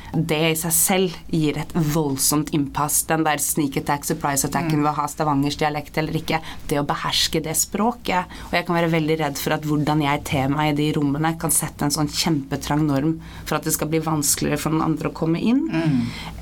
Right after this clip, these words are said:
Speaker 1: Men også at, i den forstand at man ofte tenker at man bare trenger én,
Speaker 2: Mm.
Speaker 1: og det holder at man har én, at jeg skal være så komfortabel med å være den ene at jeg slutter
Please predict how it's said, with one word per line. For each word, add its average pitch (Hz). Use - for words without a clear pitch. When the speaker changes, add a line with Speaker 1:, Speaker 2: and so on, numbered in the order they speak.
Speaker 1:
Men 202
også 202
at, -
i 190
den 170
forstand 156
at -
man 160
ofte 160
tenker 147
at 147
man 160
bare 147
trenger 156
én, 196
Speaker 2:
Mm. 143
Speaker 1:
og 160
det 175
holder 147
at 151
man 165
har 165
én, 202
at 160
jeg 165
skal 165
være 160
så 160
komfortabel 156
med 160
å -
være 151
den 156
ene 151
at 151
jeg 156
slutter -